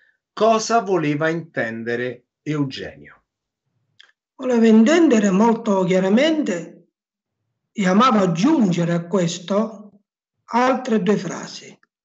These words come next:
Speaker 2: La verità, appunto, non si compra, non si vende, non si vende, non si compra, come hai esposto,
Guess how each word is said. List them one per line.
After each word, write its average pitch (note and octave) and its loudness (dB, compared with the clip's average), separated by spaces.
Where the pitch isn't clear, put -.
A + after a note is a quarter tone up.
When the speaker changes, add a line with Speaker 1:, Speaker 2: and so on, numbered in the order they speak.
Speaker 2:
La F3+ -6
verità, G3 2
appunto, E3 -2
non G3 -2
si F3+ -4
compra, E3 -4
non E3+ 0
si G#3 2
vende, A#3+ 0
non E3 0
si E3 -4
vende, E3+ 0
non D#3+ -4
si G#3 0
compra, F3+ -4
come D#3 -4
hai D3 -6
esposto, - -6